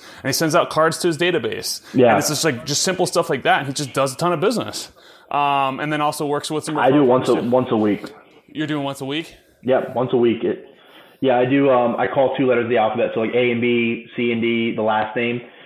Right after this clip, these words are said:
Speaker 2: Uh, I'll, I'll call, check up with them, just say, "How you doing?" Just wanna check up, see how you're doing, see how's everything going with the house. Um, I ask for the business, say, "Hey, man, if you know anybody who's,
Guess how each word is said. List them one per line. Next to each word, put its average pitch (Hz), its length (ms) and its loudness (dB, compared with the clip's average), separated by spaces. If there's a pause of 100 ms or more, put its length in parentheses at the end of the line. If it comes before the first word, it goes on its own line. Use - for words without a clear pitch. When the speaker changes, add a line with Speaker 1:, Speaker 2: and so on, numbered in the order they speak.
(180)
Speaker 2:
Uh, 113 40 -2
I'll, 113 280 4 (120)
I'll 175 120 0
call, 233 200 4
check 180 160 2
up 160 120 2
with 196 120 2
them, 190 80 0
just 156 120 -6
say, 156 60 -4
"How 151 120 -2
you 196 120 2
doing?" 175 380 -2
Just 156 120 -6
wanna 185 220 0
check 160 160 0
up, 180 220 2
see 160 60 0
how 143 80 2
you're 170 180 2
doing, 156 320 0
see 165 80 2
how's 139 180 0
everything 156 220 0
going 151 160 0
with 151 100 -2
the 156 60 2
house. 131 340 -2 (540)
Um, 123 320 0
I 120 100 4
ask 131 220 2
for 175 60 -2
the 147 60 0
business, 135 300 0
say, 151 100 0
"Hey, 160 180 2
man, 127 200 -2
if 127 60 -6
you 147 60 -2
know 151 120 -2
anybody 139 400 2
who's, 127 240 0